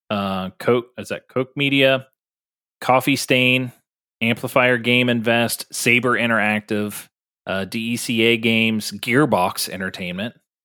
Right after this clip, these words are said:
So they do, uh, you know, they probably did the Tiny Tinas and stuff. Uh, Easy Brain,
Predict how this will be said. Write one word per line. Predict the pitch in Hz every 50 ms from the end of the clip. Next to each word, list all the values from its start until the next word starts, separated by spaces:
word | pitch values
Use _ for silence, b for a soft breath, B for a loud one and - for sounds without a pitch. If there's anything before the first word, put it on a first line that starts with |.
| _
So | 101 95 98 92
they | 92 104 101 92
do, | 101 98 98 95 95 95 101 - _ _ _ _ _ _ _ _ _ _ _ _ _ _ _ _ _ _ _ _
uh, | - 90 90 82 80 76 73 78 _ _ _ _ _ _ _ _ _ _ _ _ _ -
you | 92 87
know, | 85 85 85
they | 92 92
probably | - - 98 95 92
did | 87 98 90 80
the | - 90 87 90
Tiny | - - 92 107 104 98 95 90
Tinas | - - 104 101 101 98 92 -
and | - 87
stuff. | - - - 90 85 90 - - _ _ _ _ _ _ _ _ _ _ _ _ -
Uh, | 90 92 92 - -
Easy | 139 139 139 127 135 127
Brain, | 113 120 120 113 113 113 113 113 113 113 110 -